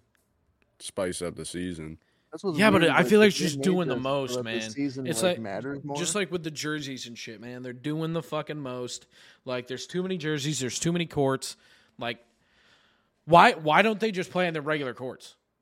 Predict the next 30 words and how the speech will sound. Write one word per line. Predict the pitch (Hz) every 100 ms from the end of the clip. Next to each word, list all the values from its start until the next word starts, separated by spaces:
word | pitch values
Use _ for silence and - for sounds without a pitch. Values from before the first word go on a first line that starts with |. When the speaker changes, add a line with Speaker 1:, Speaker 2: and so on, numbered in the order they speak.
| _ _ _ -
Speaker 3:
Now | 160 180
you're | 233
Speaker 2:
Well | -
Speaker 3:
talking, | 208 190 185 139 -
you're, | 170 226
you're | 190 202 269
talking | 226 190 202 170
fucking | 143 - 202 190 165 135 _ _ _
the | 165
goddamn | 165 202 190 190 165 151
maintenance | 190 233 165 127 -
team. | 139 127 120 117 _ -
Like, | 165 170
the |
fucking | - 208 208 165
grounds | 143 180 220 226 180
crew | - 170
is | 147 -
coming | 175 165
in | 160
and | 131
switching | - 185 214 208 190
the |
courts | 151 180 202 190
out | 143 123
fucking | 151 - 139
once | 147 156 139
every | 151 135 123
other | 117 107
week. | 110 92 -